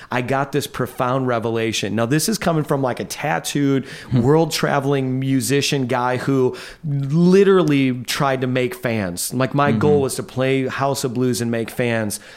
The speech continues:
Speaker 1: get a song on the radio, make
Speaker 2: Yeah,
Speaker 1: fans.
Speaker 2: and you did it.
Speaker 1: And I did it to a certain extent.
Speaker 2: Yeah.
Speaker 1: Obviously,
Speaker 2: Mm-hmm.
Speaker 1: nobody knows my music, so it, it was,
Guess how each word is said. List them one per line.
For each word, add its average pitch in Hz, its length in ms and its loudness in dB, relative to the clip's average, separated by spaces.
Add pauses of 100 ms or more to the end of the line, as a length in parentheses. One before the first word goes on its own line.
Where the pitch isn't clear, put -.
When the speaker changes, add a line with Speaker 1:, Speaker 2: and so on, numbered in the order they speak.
(240)
Speaker 1:
get 139 200 2
a 131 100 2
song 131 320 2
on 131 60 2
the 127 80 2
radio, 120 320 0
make 117 140 0
Speaker 2:
Yeah, 120 120 0
Speaker 1:
fans. 120 280 -2
Speaker 2:
and 120 80 2
you 123 80 2
did 135 200 0
it. - 200 -6 (100)
Speaker 1:
And 156 120 2
I 170 100 2
did 165 340 2
it 180 140 0
to - 100 -2
a - 20 -2
certain 151 360 0
extent. 123 440 0
Speaker 2:
Yeah. 113 140 0
Speaker 1:
Obviously, 131 640 0
Speaker 2:
Mm-hmm. 120 320 -2
Speaker 1:
nobody 123 420 2
knows 110 380 0
my 110 140 0
music, 110 420 -2
so 113 220 0
it, 107 160 -4
it 131 200 -2
was, 127 200 0